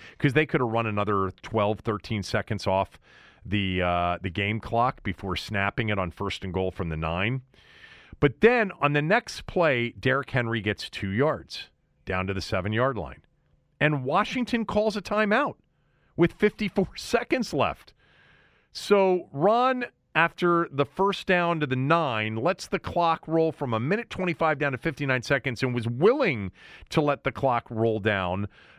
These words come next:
to, you know, twenty-five, fifteen, forty, uh, down to forty-six seconds, forty-five seconds before calling a timeout. So it looked like he had made the decision not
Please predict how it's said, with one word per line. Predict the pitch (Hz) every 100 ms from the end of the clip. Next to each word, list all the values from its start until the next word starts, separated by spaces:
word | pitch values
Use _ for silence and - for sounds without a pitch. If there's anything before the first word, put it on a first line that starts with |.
| -
to, | - 170 160 151 151
you | 139
know, | 139 131 120
twenty-five, | - 151 131 135 127
fifteen, | 135 - 131
forty, | 117 135 127 117 - -
uh, | - 139
down | 131 170 170 170
to | - 175
forty-six | 156 - 196 185 - _ - - - 302 -
seconds, | 180 131 117
forty-five | - 170 170 - 185 285
seconds | - - 85 - - - - _ _ _ _ _ _ _ -
before | 165 - 160 135
calling | 143 120 107
a | 92
timeout. | 113 95 80 55 - _ _ _ _ _ _ _ -
So | - 185 170
it | 165
looked | 170 254 -
like | 208 175 -
he | - 175
had | 147
made | 165 151
the | 151
decision | 143 - 165 139 139 135 -
not | 107 127 196